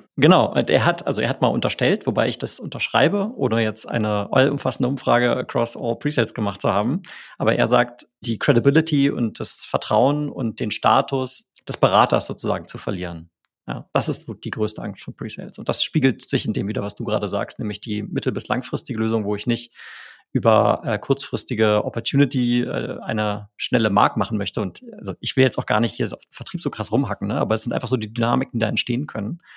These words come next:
Wohingegen wir aus der S-E-Sicht sicherlich da eher, ähm, äh, eher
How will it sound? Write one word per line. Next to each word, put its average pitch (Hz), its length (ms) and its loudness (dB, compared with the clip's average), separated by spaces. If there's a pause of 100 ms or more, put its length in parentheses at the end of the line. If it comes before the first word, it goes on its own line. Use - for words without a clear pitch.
(640)
Wohingegen 104 640 -2
wir 107 520 0
aus - 140 -10
der 120 100 2
S-E-Sicht 113 800 -4
sicherlich 104 420 -6
da 107 180 -2
eher, 117 420 -8
ähm, 95 480 -8 (160)
äh, - 100 -12 (420)
eher - 260 -4